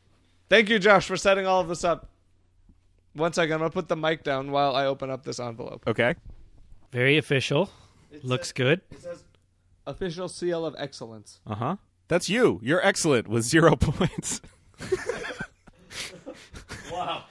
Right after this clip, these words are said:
Speaker 1: New record.
Speaker 3: Pyrrhic victory.
Speaker 1: That's such a good description of my life.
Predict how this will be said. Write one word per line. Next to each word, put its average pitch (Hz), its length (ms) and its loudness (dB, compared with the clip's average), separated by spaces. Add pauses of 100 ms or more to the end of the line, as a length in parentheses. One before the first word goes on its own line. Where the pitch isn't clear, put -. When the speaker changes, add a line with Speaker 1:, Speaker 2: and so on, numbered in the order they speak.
(560)
Speaker 1:
New - 100 -8
record. - 460 -18 (200)
Speaker 3:
Pyrrhic 120 440 -8
victory. 110 540 -16 (840)
Speaker 1:
That's 214 200 -20
such 226 120 -20
a - 60 -20
good 160 260 -20
description 151 520 -20
of 127 100 -20
my 127 160 -20 (100)
life. 123 200 -20